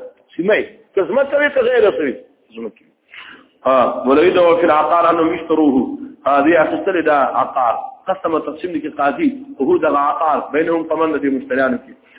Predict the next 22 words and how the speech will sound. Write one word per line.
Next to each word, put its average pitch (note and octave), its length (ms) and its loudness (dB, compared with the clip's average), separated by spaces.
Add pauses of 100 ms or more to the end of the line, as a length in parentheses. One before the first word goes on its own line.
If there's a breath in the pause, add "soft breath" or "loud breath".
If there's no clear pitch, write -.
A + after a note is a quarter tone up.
(180 soft breath)
ها، C3+ 340 -2
څرخه D#3 200 -2
بیا C3+ 200 0
لاړه A2 300 0
خبره. G#2+ 200 -14 (120)
لهما E3 600 0 (760)
أن D3 160 0
اليد C#3+ 560 0 (580)
صاحبین A3+ 420 2
وایي C4+ 180 4
چې C4+ 100 -4
بس B3+ 160 2
دوی C4+ 220 0
اقرار B3+ 340 2
وکړو C4+ 260 0 (1120)
چې F3 60 0 (100)
زید A#3 180 4
مړ F3 300 2
دی. - 100 -12 (580)
او F#3 140 2
موږ A#3 220 4
دا A3+ 120 4